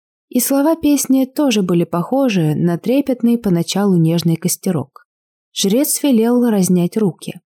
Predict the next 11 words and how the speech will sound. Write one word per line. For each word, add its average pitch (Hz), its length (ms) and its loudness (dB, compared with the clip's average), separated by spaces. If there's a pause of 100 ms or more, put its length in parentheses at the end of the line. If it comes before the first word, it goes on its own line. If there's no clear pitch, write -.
(200)
Так 285 200 -4
и 247 40 2
сделали. 147 540 -6 (380)
Но 220 180 2
Арчибальд 254 680 0
снова 277 400 2
вскоре 190 400 0
дотянулся 196 560 0
до 190 100 2
моего 185 300 2
запястья. 185 680 -4